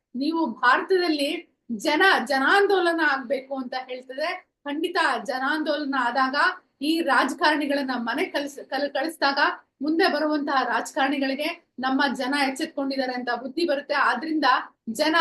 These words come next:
ಮಾತನಾಡೋಕೆ ಪ್ರಯತ್ನ ಮಾಡ್ಬೇಕು, ಮಾತನಾಡ್ದಾಗ ಮಾತ್ರ ಇವ್ರ ಬಾಯಿಗೆ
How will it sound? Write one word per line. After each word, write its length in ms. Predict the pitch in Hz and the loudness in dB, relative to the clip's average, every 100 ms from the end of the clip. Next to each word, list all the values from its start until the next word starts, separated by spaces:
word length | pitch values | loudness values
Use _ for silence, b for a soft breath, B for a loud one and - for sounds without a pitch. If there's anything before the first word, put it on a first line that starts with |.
| 294 | 4
ಮಾತನಾಡೋಕೆ 800 | 233 233 254 - 311 277 269 269 | 2 0 -2 -2 -2 -2 -2 -4
ಪ್ರಯತ್ನ 360 | - 240 - 277 | -4 -8 -2 0
ಮಾಡ್ಬೇಕು, 500 | 262 262 277 277 311 | 2 2 -2 -2 -2
ಮಾತನಾಡ್ದಾಗ 640 | 262 240 - 285 269 277 254 | 0 -2 0 0 2 -2 -2
ಮಾತ್ರ 260 | 247 247 | -4 0
ಇವ್ರ 260 | 285 277 262 | -2 0 -4
ಬಾಯಿಗೆ 600 | 220 240 254 262 262 - | -2 -4 -2 -6 -6 -16